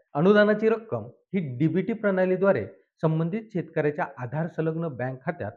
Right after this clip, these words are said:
डायरेक्ट जमा केल्या जाईल. तर मित्रांनो, या योजनेचा लाभ मिळवण्याकरिता तुम्ही तुमच्या पंचायत समिती कार्यालयातील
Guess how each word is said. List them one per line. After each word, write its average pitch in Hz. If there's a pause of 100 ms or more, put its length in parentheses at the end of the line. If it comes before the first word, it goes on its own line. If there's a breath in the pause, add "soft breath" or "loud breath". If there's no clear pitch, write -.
(340)
डायरेक्ट 131 (160)
जमा 123
केल्या 117 (220)
जाईल. 123 (520 soft breath)
तर 208
मित्रांनो, 247
या 247
योजनेचा 185
लाभ 196
मिळवण्याकरिता 175
तुम्ही 196
तुमच्या 170
पंचायत 151
समिती 151
कार्यालयातील 120